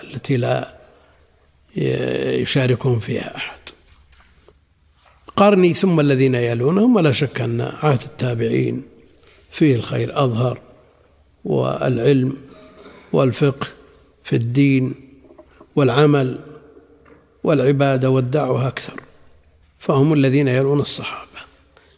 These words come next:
يلوهم أتباع التابعين ويشاركونهم في ظهور الخير والعمل به والدعوة إليه.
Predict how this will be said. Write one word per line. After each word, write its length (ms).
يلوهم 440
أتباع 380
التابعين 760
ويشاركونهم 1000
في 340
ظهور 360
الخير 540
والعمل 440
به 420
والدعوة 540
إليه. 540